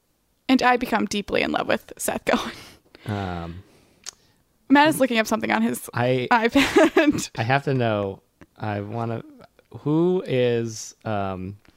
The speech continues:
Speaker 2: who does, Ben McKenzie?
Speaker 1: Ben McKenzie is Ryan Atwood. Uh, Adam Brody is Seth Cohen, the love of my life. Uh,
Speaker 2: Okay.
Speaker 1: uh,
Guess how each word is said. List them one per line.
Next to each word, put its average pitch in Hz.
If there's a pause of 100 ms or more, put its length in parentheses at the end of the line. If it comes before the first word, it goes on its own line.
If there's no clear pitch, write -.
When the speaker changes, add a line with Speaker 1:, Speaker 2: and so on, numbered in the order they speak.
(520)
Speaker 2:
who 139
does, 156
Ben 131
McKenzie? 117
Speaker 1:
Ben 240
McKenzie 311
is 294
Ryan 269
Atwood. 214 (460)
Uh, 226 (140)
Adam 214
Brody 277 (300)
is 220 (380)
Seth -
Cohen, 208 (120)
the 240
love 208
of 214
my 240
life. 220 (460)
Uh, 247 (840)
Speaker 2:
Okay. 95
Speaker 1:
uh, 240